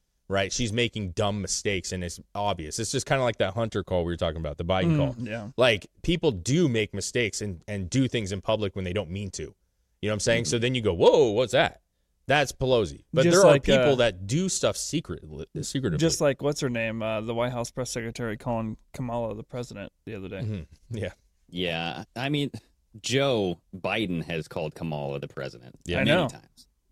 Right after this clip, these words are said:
Speaker 1: Yeah.
Speaker 2: 'Cause I think he's
Speaker 3: So
Speaker 2: gonna,
Speaker 3: I
Speaker 2: I think he's gonna go away.
Speaker 1: Or,
Speaker 3: When?
Speaker 1: or, I mean, listen.
Speaker 2: Soon.
Speaker 1: h-, here's the deal. Like, what if, what if, like,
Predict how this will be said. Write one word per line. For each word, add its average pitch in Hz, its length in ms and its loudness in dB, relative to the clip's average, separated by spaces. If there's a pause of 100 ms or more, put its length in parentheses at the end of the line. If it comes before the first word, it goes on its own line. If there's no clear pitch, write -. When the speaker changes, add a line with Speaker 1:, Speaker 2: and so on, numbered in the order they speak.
Speaker 1:
Yeah. 62 160 -12 (480)
Speaker 2:
'Cause 214 160 2
I 160 100 8
think 143 160 2
he's 135 120 2
Speaker 3:
So 95 100 0
Speaker 2:
gonna, 90 160 -4
Speaker 3:
I 127 80 2
Speaker 2:
I - 20 8
think 147 160 2
he's 120 160 -4
gonna 113 140 -8
go 101 160 -6
away. 95 300 -8 (2000)
Speaker 1:
Or, 214 320 8
Speaker 3:
When? - 20 0
Speaker 1:
or, 220 360 6
I 147 80 0
mean, 151 180 2
listen. 196 240 2
Speaker 2:
Soon. 147 400 6 (920)
Speaker 1:
h-, 139 320 -10
here's 208 180 0
the 165 80 0
deal. 180 200 6
Like, 107 160 2
what 175 160 4
if, - 180 -2
what 131 280 2
if, - 180 0
like, 147 180 6